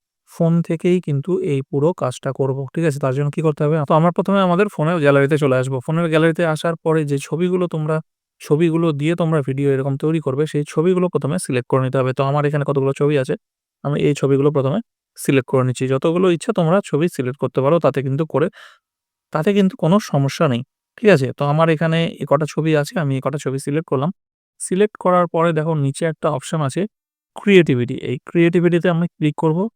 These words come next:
ক্লিক করার পরে এখানে একটা অপশন আছে দেখো ক্লিপ, ঠিক আছে? এই ক্লিপের মধ্যে ক্লিক করব। ক্লিপে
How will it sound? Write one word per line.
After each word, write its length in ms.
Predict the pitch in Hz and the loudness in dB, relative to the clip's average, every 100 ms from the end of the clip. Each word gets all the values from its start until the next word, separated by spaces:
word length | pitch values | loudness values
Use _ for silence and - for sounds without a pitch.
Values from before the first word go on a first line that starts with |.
| _ - | _ -4
ক্লিক 160 | 196 - | -2 2
করার 160 | 196 190 | 2 4
পরে 100 | 196 185 | 2 2
এখানে 160 | 180 175 | 0 -2
একটা 100 | 175 170 | -2 -4
অপশন 180 | - 180 | -4 -4
আছে 80 | 175 | -2
দেখো 140 | 170 220 _ _ _ _ - | -2 -2 _ _ _ _ -2
ক্লিপ, 220 | 190 151 _ _ | 0 0 _ _
ঠিক 120 | 190 196 | -2 -2
আছে? 120 | 160 - - | -2 -8 -10
এই 60 | 156 - | -10 -4
ক্লিপের 360 | 185 196 208 190 | -2 2 2 2
মধ্যে 180 | 165 196 - | 0 -2 -4
ক্লিক 180 | 156 131 - | -6 -6 -6
করব। 160 | 135 147 _ _ _ _ _ _ _ _ _ - | -8 -10 _ _ _ _ _ _ _ _ _ -2
ক্লিপে 360 | 190 214 214 | 2 4 4